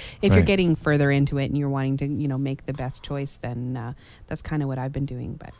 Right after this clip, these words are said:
Speaker 2: Yeah, that's,
Speaker 1: watch
Speaker 2: it's
Speaker 1: for
Speaker 2: so
Speaker 1: it.
Speaker 2: important, 'cause the whole package, sometimes the whole package would say, it would give you an ingredient and say per package. So he's like, "Oh, I can have this whole thing just for this," and you pick up the next thing right, right next to it,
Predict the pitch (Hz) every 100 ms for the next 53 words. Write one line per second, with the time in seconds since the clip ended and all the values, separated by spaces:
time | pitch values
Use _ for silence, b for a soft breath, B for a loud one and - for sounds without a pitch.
0 | - B B 127 127 110 120 - 135 -
1 | 160 117 113 101 87 120 107 104 135 120
2 | 113 131 117 98 - - 123 131 123 104
3 | 110 98 104 110 107 92 87 90 92 87
4 | B B B - - 110 98 95 110 104
5 | 101 98 104 117 107 101 95 113 101 101
6 | 101 85 69 - b b - 117 113 -
7 | 139 127 127 123 127 120 110 120 117 107
8 | 131 107 101 107 - 113 123 113 98 120
9 | 117 107 110 107 - 120 135 - - -
10 | 110 - 110 107 120 - 101 104